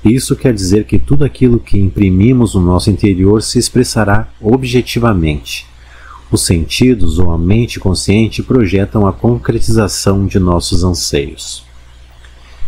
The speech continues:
Quando o consciente dá conta do progresso, água transformada em vinho, entra no estado de espírito da prece atendida. A água poderia ser considerada também a força espiritual amorfa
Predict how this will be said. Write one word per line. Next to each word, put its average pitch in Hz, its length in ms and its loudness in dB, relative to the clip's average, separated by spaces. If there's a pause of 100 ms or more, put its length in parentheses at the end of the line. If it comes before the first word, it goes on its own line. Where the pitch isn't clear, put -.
Quando 135 260 2
o 131 40 0
consciente 135 560 0
dá 123 140 0
conta - 560 2
do 80 120 -4
progresso, 98 720 0 (500)
água 98 340 0
transformada 82 600 0
em 80 100 0
vinho, 87 380 0 (540)
entra 135 340 2
no 131 80 2
estado 113 480 0
de 107 100 -2
espírito 107 640 0
da 92 180 0
prece 95 440 -2
atendida. 76 680 2 (680)
A - 100 -2
água 90 280 0
poderia 110 360 0
ser 110 200 -2
considerada 104 520 0
também 101 300 2
a 98 60 2
força - 380 -2
espiritual 101 680 0 (240)
amorfa 104 720 2